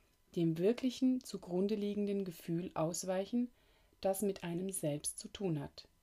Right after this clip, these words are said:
Nein, es geht nicht um den Status. Es geht darum, warum einem so etwas wie ein Status wichtig ist. Das wäre mal spannend zu diskutieren.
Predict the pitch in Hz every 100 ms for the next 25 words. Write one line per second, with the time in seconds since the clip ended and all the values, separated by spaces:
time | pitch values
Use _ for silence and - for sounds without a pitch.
0 | _ _ _ - 214 208 160 151 - _
1 | _ _ - 226 - 240 233 233 214 -
2 | 156 156 156 - 156 147 165 - - -
3 | - 160 - 151 160 214 226 240 - 175
4 | 165 170 - 156 165 160 - 165 196 196
5 | 175 170 160 160 - - 135 143 - 202
6 | - - - 190 - - 156 147 151 -
7 | _ _ _ _ _ - - 311 330 -
8 | 165 160 156 151 - - 151 151 156 -
9 | 165 160 - 160 165 156 147